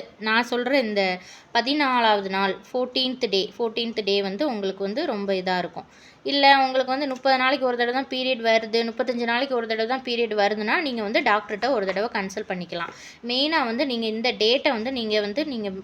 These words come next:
நீங்க வந்து உங்களோட ஓவுலேஷன் பீரியட் எப்பன்றத நோட் பண்ணி, இந்த டைம்ல நீங்க மறக்காம கணவன் மனைவி வந்து உடல் உறவுல இருக்கும்போது கண்டிப்பா ஒரு உங்களுக்கு, நம்மளுக்கு வந்து ஒரு வாய்ப்பு கிடைக்கும். So, இந்த வீடியோல நான் பேசியிருக்கிறது உங்களுக்கு புரியும்னு நான் நினைக்கிறேன்.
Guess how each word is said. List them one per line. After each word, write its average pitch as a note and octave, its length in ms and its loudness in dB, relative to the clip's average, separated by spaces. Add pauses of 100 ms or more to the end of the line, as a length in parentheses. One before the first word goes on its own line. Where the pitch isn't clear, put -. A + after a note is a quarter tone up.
(120)
நீங்க G3+ 240 -6
வந்து G#3+ 200 -2
உங்களோட G3+ 380 0
ஓவுலேஷன் A#3+ 480 -2
பீரியட் G3+ 280 0
எப்பன்றத B3 540 0
நோட் A3 300 -2
பண்ணி, A#3 260 2
இந்த A3 300 -2
டைம்ல A3+ 340 2
நீங்க A3+ 280 -2 (360)
மறக்காம B3 560 4
கணவன் A#3+ 440 0
மனைவி G#3+ 420 -4
வந்து G#3 280 -2
உடல் B3 260 -2
உறவுல G#3+ 340 0
இருக்கும்போது A#3 600 0 (300)
கண்டிப்பா A#3+ 520 2 (100)
ஒரு A#3+ 240 2 (160)
உங்களுக்கு, G#3+ 360 -2
நம்மளுக்கு G#3 400 -2
வந்து C#4+ 140 0
ஒரு G#3+ 180 2
வாய்ப்பு G#3 360 4
கிடைக்கும். F3+ 400 -4 (340)
So, - 140 -6
இந்த B3 260 2
வீடியோல D4 540 2
நான் B3 240 -2
பேசியிருக்கிறது A#3 560 0
உங்களுக்கு A3+ 400 -2
புரியும்னு C#4 520 -2
நான் G#3 200 0
நினைக்கிறேன். G#3+ 500 -2